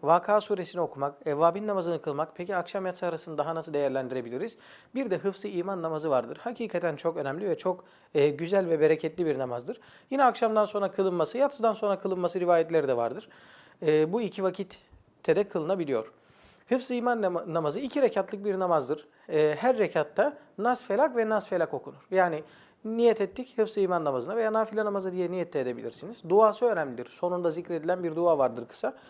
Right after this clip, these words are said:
O önemlidir. E, niyet ettim Allah rızası için nafile namaza diye niyet ettikten sonra ilk rekatında Fatiha'dan sonra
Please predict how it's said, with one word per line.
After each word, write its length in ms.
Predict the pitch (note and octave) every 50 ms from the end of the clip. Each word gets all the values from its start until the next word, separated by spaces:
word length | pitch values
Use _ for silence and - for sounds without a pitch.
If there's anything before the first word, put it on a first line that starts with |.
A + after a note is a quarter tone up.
| - - - - - - -
O 120 | B3+ A#3+
önemlidir. 520 | G#3+ F#3 D#3 C3 B2 A#2+ B2 - - - - - _ _ - - - _ _ _ _ _ -
E, 220 | F3 E3+ E3 E3+ G#3
niyet 180 | C4 C4 G#3+
ettim 220 | A3 G#3+ G#3 G3 G3
Allah 220 | F#3 F#3 F3 E3+
rızası 260 | D#3+ E3+ D#3 D3 - -
için 140 | - B3+
nafile 300 | A#3+ A3 G3 G3+ G3+ F#3+
namaza 280 | F#3 F3 E3+ D#3+ E3 D3+
diye 160 | D#3 D3+ C#3+
niyet 220 | D3 F3 G#3 - A#3+
ettikten 400 | A#3 - A3+ - - A3 A3 G#3
sonra 340 | - G#3+ G#3+ A3+ B3 B3 - - - _ _ -
ilk 160 | C4+ C#4+ D4 A#3
rekatında 720 | G#3+ - - E3+ D3 - D#3 C#3 C3+ D3+ A3 B3 - - -
Fatiha'dan 720 | - - B3+ B3+ A#3 A#3 G#3+ G3 F3+ F3 D#3+ D#3 D3+ D3 C3+
sonra 460 | - C#3 B2+ C3+ D#3 G#3 B3+ C#4+